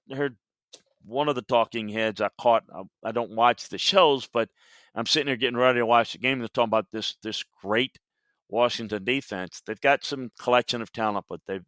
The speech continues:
they're not even close to being great. Aaron Rodgers was dialed in, is accurate. A J Dillon didn't play all that well. In fact, he struggled. He fumbled twice, one on a reception. He didn't play well at all.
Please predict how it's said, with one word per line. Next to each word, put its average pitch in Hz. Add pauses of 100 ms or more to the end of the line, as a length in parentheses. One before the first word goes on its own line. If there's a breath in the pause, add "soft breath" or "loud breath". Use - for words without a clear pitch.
(140)
they're 95 (360)
not 110
even 107
close 98
to -
being 80
great. 78 (720 soft breath)
Aaron 135
Rodgers 135
was 98
dialed 127
in, 143 (440)
is 104
accurate. 139 (380)
A 113
J 110
Dillon 127
didn't 139
play 135
all 135
that 131
well. 131
In 120
fact, 110
he 110
struggled. 98
He 92
fumbled 113
twice, 113
one 110
on 113
a 110
reception. 107
He 107
didn't 107
play 107
well 101
at 90
all. 92